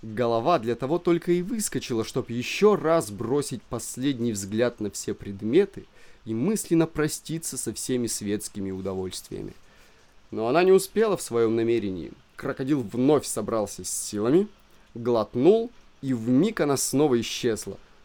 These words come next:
в этот раз уже навеки. Это появление и исчезновение ещё живой человеческой головы было так ужасно,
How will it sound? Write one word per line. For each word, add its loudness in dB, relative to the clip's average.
в -8
этот -10
раз -2
уже -8
навеки. -6
Это 2
появление 8
и 0
исчезновение 4
ещё -2
живой 4
человеческой -2
головы 4
было 0
так -2
ужасно, -4